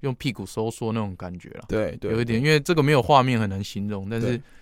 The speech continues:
Speaker 1: 简单来说就是那个感觉，就是屁股夹紧。
Speaker 2: 那个，那个感觉现在大家有听到可以试试看，
Speaker 1: 嗯。
Speaker 2: 比如说你现在打喷嚏。
Speaker 1: 嗯。
Speaker 2: 打喷嚏的时候，你会感觉到有一个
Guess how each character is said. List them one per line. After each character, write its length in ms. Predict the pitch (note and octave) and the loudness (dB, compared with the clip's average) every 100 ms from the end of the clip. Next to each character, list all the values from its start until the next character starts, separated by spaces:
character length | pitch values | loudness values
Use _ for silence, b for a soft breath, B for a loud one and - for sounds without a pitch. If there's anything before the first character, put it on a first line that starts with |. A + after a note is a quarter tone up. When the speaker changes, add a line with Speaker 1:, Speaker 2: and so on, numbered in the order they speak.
| b | b
Speaker 1:
简 200 | - A2 | -4 2
单 180 | C#3+ C#3 | 4 4
来 140 | A2+ | 2
说 160 | A2 A#2 | 0 -4
就 80 | A#2 | -4
是 100 | A#2+ | -4
那 160 | A2 | -2
个 80 | G2 | -4
感 220 | E2+ E2+ | -4 -6
觉， 120 | F2+ - - | -8 -12 -18
就 120 | - | -10
是 60 | A2 | -2
屁 160 | C4+ - | 2 2
股 100 | - | 0
夹 280 | - G2 | -4 -2
紧。 120 | - B3+ | 2 0
Speaker 2:
那 40 | |
个， 60 | F#3+ | 0
那 40 | |
个 0 | |
感 240 | - A2 | 4 4
觉 240 | G2+ G#2+ A2 | 4 2 0
现 160 | C#3+ | 0
在 100 | C#3 D3 | 0 0
大 200 | C#3+ C3 | 2 4
家 80 | B2 | 4
有 120 | F#2+ | 2
听 180 | - G#2+ | 0 2
到 140 | G#2+ | 2
可 80 | G2 | 0
以 40 | |
试 140 | F#2 G2 | -4 -4
试 140 | F2 | -4
看， 120 | G2+ | -6
Speaker 1:
嗯。 40 | E2 | -2
Speaker 2:
比 80 | |
如 40 | G#2 | -2
说 140 | B2+ | 0
你 80 | A#2 | 0
现 180 | F2 G#2 | 0 -2
在 200 | G#2 F2+ | 0 -2
打 180 | - - | -6 0
喷 120 | - E2 | 0 0
嚏。 160 | - - - | -6 -10 -8
Speaker 1:
嗯。 320 | A#2 G2+ F#2 F#2+ - - | -6 -4 -4 -10 -12 -6
Speaker 2:
打 180 | A#2 | -2
喷 220 | A#2+ D#3 E3+ | 4 4 4
嚏 100 | E3+ | 4
的 100 | B2 | 4
时 100 | B2+ | 4
候， 40 | |
你 140 | A#2 | 4
会 80 | B2 | 2
感 260 | - F#2 F2 | 2 0 0
觉 140 | A2+ | 0
到 120 | B2+ | 2
有 160 | A2 G2+ | 2 0
一 40 | |
个 120 | F2 | -2